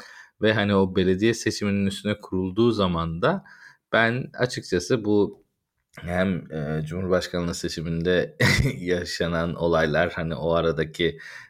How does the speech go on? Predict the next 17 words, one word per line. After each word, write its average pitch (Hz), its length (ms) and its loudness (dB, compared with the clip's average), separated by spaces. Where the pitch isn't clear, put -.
işte - 200 -8
aday 82 320 -2
çıkması, 78 520 -8
şu - 160 -6
olması, 78 760 -2
o 80 260 -6
tartışmaların 78 800 -4
falan 82 400 -4
hepsinin 85 680 -6
beraber, 90 640 0
e, 87 80 -6
yaşandığı 95 760 0
süreçler 104 640 0
ve 98 80 -2
seçim 117 480 -2
döneminin 90 420 0
süreçlerini, 107 840 -2